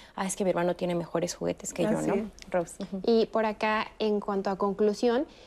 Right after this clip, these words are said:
Speaker 3: Mesli nos dice, "En mi opinión, los padres sí tienen relación en la rivalidad entre los hermanos,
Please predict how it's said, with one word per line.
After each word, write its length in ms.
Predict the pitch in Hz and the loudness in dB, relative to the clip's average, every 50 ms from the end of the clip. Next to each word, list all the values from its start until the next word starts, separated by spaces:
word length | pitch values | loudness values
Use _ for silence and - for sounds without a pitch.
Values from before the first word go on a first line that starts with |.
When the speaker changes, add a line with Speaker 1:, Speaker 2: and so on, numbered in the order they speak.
| - - - _ | -20 -20 -18 _
Speaker 3:
Mesli 540 | - 240 247 277 269 269 262 240 240 247 262 | 2 2 4 4 2 0 0 2 4 4 4
nos 240 | 254 233 214 208 | 4 4 2 2
dice, 480 | 196 240 262 262 - - 226 202 196 - - - - - | 4 4 2 2 0 0 -2 -2 -2 -6 -12 -20 -20 -2
"En 160 | - 247 247 247 | 2 4 4 6
mi 80 | 247 254 | 4 4
opinión, 380 | 233 247 254 254 269 285 285 | 2 2 2 4 4 4 4
los 160 | 311 330 320 | 4 2 0
padres 400 | - - 247 247 240 240 254 254 | 0 -2 0 2 2 2 2 2
sí 100 | 254 262 | 0 -4
tienen 340 | 233 - 247 247 254 247 247 | -2 0 2 4 4 4 4
relación 480 | 240 220 202 202 196 185 - 220 220 220 | 2 2 2 0 0 0 0 2 2 4
en 120 | 226 220 | 2 2
la 80 | 220 208 | 2 2
rivalidad 580 | 202 202 196 185 190 190 190 190 185 196 190 | 2 0 0 0 2 2 2 2 2 2 0
entre 240 | 208 202 202 202 202 | 0 0 0 2 0
los 160 | 196 196 185 | 0 0 0
hermanos, 480 | - 214 220 240 254 254 233 220 220 - | 0 2 2 4 4 4 2 0 -2 -6